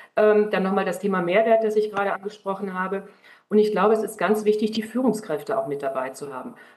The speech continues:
Auch da wieder natürlich nicht angeordnet. Das ist ja, äh,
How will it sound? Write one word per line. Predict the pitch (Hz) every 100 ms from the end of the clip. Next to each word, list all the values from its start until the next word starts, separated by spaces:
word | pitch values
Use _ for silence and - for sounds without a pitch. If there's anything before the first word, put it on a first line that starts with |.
| -
Auch | 165
da | - 147 202 202
wieder | 175 165
natürlich | 156 151 196 202 208
nicht | 175 -
angeordnet. | 196 180 147 135 143 -
Das | 151
ist | 139 -
ja, | 147 143
äh, | 143 147